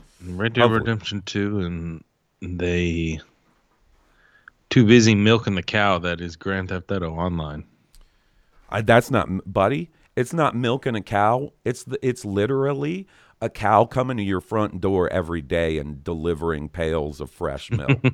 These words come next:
Speaker 1: <laughs>
Speaker 2: They're not
Speaker 1: You don't
Speaker 2: milking
Speaker 1: have
Speaker 2: shit.
Speaker 1: to do anything.
Speaker 2: That, no, like, uh, the, the, the customers and people that spend money on Grand Theft Auto Online milk themselves. It would be like me saying that Fortnite milks me.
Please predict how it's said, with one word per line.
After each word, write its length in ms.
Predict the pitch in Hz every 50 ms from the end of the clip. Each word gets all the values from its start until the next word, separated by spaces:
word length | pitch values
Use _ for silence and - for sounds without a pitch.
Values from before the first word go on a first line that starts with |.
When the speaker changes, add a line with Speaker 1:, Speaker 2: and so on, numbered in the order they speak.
| - 131 117
Speaker 1:
<laughs> 300 | - - 113 - - 113
Speaker 2:
They're 140 | 110 131 165
not 240 | 196 185 147 107 110
Speaker 1:
You 60 | 113
don't 160 | 120 117 110 131 143
Speaker 2:
milking 160 | 147 139 123 139
Speaker 1:
have 100 | 135 127
Speaker 2:
shit. 140 | 95 76
Speaker 1:
to 60 | 62 -
do 180 | 104 107 113 107
anything. 400 | 95 87 87 82 _ - 85 101
Speaker 2:
That, 180 | 123 - -
no, 320 | 139 135 120 117 98 87 95
like, 420 | 92 107 113 104 101 101 - - -
uh, 100 | 113 101 - - _ _ _ _ _ _ -
the, 300 | - 107 113 - - 127
the, 380 | 110 113 113 131 127 - - -
the 240 | 120 120 113 127 120
customers 640 | - - 147 135 156 - - 156 156 147 156 143 135
and 100 | 117 98
people 280 | - 110 117 113 120 107
that 160 | 95 85 -
spend 280 | - - 98 87 90
money 280 | 90 87 87 87 90 90
on 180 | 87 85 82 85
Grand 320 | 80 85 87 90 90 78
Theft 260 | - 85 80 - -
Auto 440 | 87 80 85 90 90 90 90 98 101
Online 640 | - - 85 87 82 78 73 78 82 85 92 92 - -
milk 500 | - 92 90 95 110 113 101 - - 98
themselves. 840 | 82 95 92 85 73 - - 67 73 62 50 50 - _ - - _ _ _ _ _ _ _ _ 98 98 _ _ _ - _ _ - _ _ - _ _ - - _ -
It 80 | 147 160
would 140 | 175 165
be 100 | 160 170
like 260 | 165 147 135 127 104 98
me 220 | 120 127 127 139
saying 360 | 143 - 127 117 113 107 98
that 160 | 92 82 -
Fortnite 680 | - - - 110 110 113 - - 104 101 92 87 - -
milks 420 | 95 98 95 92 82 76 - - 98
me. 380 | 95 98 98 95 80 65 -